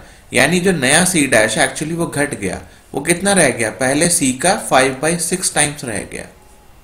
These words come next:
यानी कि ये तो इतना रह गया है तो कम कितना हुआ होगा, कम हुआ होगा one, one by six C।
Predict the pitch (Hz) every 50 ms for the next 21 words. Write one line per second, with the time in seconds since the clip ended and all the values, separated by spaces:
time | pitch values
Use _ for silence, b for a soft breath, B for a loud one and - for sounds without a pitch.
0 | - - - - - - - - B B B B B B B B B B 117 117
1 | 131 139 139 143 143 143 175 175 - - - - - - - - 110 110 110 107
2 | - 151 143 143 151 170 170 156 143 147 170 185 180 143 127 107 92 101 98 95
3 | - B B B - 139 139 - 175 180 202 208 - 226 190 - 156 147 131 120
4 | 107 95 90 87 80 - - - - - - b b b b b b 135 143 175
5 | 175 170 160 151 139 131 123 120 127 160 165 151 113 104 101 107 107 110 - -
6 | 107 92 - - 104 113 127 135 131 123 117 123 143 147 - - - 175 175 -
7 | - - - 110 98